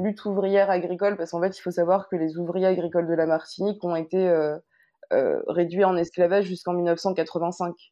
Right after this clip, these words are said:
globalement. L'esclavage est censé être aboli depuis dix-huit cent quarante-huit.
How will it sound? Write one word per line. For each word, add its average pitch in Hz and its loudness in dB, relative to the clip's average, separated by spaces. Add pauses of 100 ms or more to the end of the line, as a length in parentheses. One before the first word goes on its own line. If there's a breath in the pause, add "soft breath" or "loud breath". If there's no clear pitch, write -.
globalement. 160 -2 (1600)
L'esclavage 170 2
est 190 0
censé 180 -2
être 165 -2
aboli 170 0
depuis 170 -6
dix-huit 160 -6
cent 170 -4
quarante-huit. 160 -6